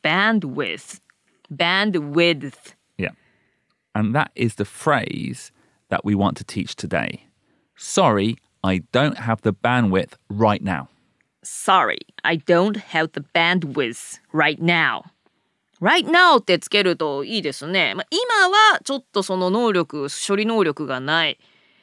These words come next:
Speaker 1: まあ、役としてはですね、別の新しい仕事に関わる余力とか、他の業務をやる時間だったり、能力的な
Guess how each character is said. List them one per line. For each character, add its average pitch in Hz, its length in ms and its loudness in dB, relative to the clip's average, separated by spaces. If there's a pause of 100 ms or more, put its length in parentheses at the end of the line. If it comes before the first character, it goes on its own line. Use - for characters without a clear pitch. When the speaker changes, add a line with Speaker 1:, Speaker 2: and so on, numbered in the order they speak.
(200)
Speaker 1:
ま 180 120 0
あ、 147 100 -2 (240)
役 185 320 -2
と 240 120 0
し - 80 -6
て 156 100 -2
は 139 80 0
で - 80 -12
す - 160 -10
ね、 151 280 0
別 156 280 -2
の 254 140 4
新 254 280 2
し - 140 -4
い 226 40 2
仕 180 120 0
事 165 220 0
に 160 100 -2
関 202 280 0
わ 208 140 6
る 165 100 2
余 156 340 4
力 214 360 4
と 165 100 -6
か、 - 140 -8
他 180 300 0
の 202 120 2
業 214 220 4
務 156 160 -4
を 139 100 -4
や 143 140 2
る 156 240 0 (340)
時 165 200 -4
間 202 220 4
だ 202 80 4
っ 190 80 -2
た 151 100 -2
り、 143 140 -4
能 180 220 4
力 196 220 4
的 190 240 2
な 175 220 0